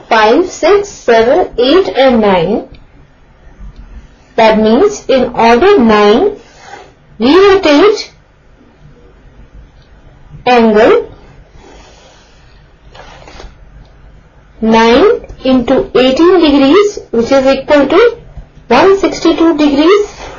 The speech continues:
and we reach at position of seat ten. It means if seat one is rotated by one sixty-two degrees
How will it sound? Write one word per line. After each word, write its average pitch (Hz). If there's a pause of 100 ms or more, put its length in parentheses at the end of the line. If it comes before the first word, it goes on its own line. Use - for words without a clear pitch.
(1600)
and 247
we 240
reach 359
at 247
position 269 (480)
of 247
seat - (160)
ten. 226 (2000)
It 254
means 233
if -
seat -
one 220 (340)
is 233
rotated 262
by 294
one 233
sixty-two 359
degrees 233